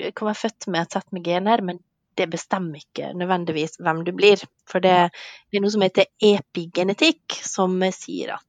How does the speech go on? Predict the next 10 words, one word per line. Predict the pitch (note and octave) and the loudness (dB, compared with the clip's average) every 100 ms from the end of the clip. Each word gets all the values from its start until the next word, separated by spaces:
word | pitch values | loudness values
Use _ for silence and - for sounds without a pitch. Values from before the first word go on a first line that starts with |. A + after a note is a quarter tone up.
| - | 0
det, | F#3+ F3 - - - - - - - | 2 2 -2 -12 -20 -20 -20 -20 -8
eh, | F3+ F3 | -4 -4
du | F3 F#3+ - - | -6 -8 -10 -10
kan | A3 G#3 | -6 -6
få, | - - - B3 C#4+ D4+ G3+ - _ - - | -8 -14 -6 -2 2 0 0 -10 _ -20 -2
eh, | G#3 G3 | 0 2
endringer | F#3 G3 G#3+ G#3+ F3+ D#3 E3 | 2 2 2 0 -2 -2 -2
i | F#3 | -2
genaktiviteten | F3+ E3+ F3+ - D#3+ D3 E3 D#3+ E3+ | 0 0 0 -4 -6 -4 -6 -6 -8
din | D3 D3 E3 | -10 -10 -12